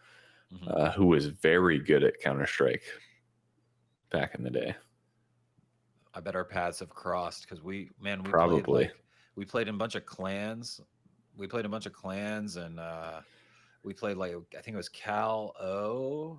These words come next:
Speaker 1: or Cal I or something. It was, like, this big league called Cal, and it was, like, a big deal to get invited to go play with these other nerds and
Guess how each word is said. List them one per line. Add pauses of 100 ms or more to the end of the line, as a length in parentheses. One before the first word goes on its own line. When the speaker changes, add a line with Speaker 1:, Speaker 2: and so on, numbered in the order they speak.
Speaker 1:
or
Cal
I
or
something.
It
was,
like,
this
big
league
called
Cal,
and
it
was,
like,
a
big
deal
to
get
invited
to
go
play
with
these
other
nerds
and